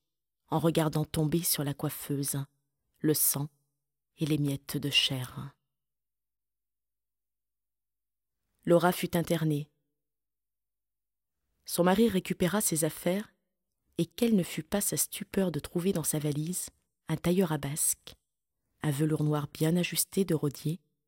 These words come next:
et un foulard rouge qu'il ne lui connaissait pas. Quelques années plus tard,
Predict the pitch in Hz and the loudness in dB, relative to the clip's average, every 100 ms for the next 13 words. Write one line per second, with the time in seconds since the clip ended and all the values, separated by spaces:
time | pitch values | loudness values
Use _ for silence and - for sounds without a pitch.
0 | _ _ _ 170 160 - 165 156 143 170 | _ _ _ 0 0 0 -2 -2 -2 -2
1 | 165 - - 147 143 143 156 151 - 151 | -2 -4 -4 -2 -2 -2 -2 0 -2 -4
2 | 143 135 _ _ _ _ _ _ _ _ | -8 -10 _ _ _ _ _ _ _ _
3 | _ _ _ _ _ _ _ _ _ _ | _ _ _ _ _ _ _ _ _ _
4 | _ _ _ _ _ - 151 170 156 156 | _ _ _ _ _ -8 -2 2 4 2
5 | 151 - - 165 175 | 2 -2 -4 -4 -4